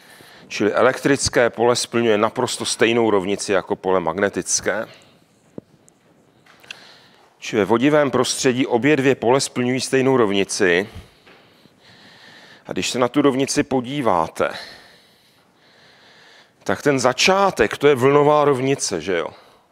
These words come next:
Laplace a druhý časový derivace. Ale tady je něco navíc. Kdybych nebyl v tom vodivém prostředí, to je ten člen gamma, to je ta vodivost,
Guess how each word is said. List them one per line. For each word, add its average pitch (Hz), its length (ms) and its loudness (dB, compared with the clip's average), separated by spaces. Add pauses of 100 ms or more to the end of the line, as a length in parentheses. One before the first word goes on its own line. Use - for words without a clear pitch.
Laplace 131 560 -2
a - 20 0
druhý 110 280 -4
časový 120 440 -6
derivace. 110 640 -2 (460)
Ale 87 120 -4
tady 175 260 -2
je 196 100 4
něco 117 320 0
navíc. 87 640 -4 (460)
Kdybych 147 340 0
nebyl 147 300 2
v - 80 -10
tom 180 140 0
vodivém 156 380 0
prostředí, 139 800 -2
to - 80 -6
je 127 100 -2
ten 135 160 -2
člen 143 240 -2
gamma, 147 260 0
to - 100 -4
je 110 80 2
ta 113 120 0
vodivost, 107 800 -2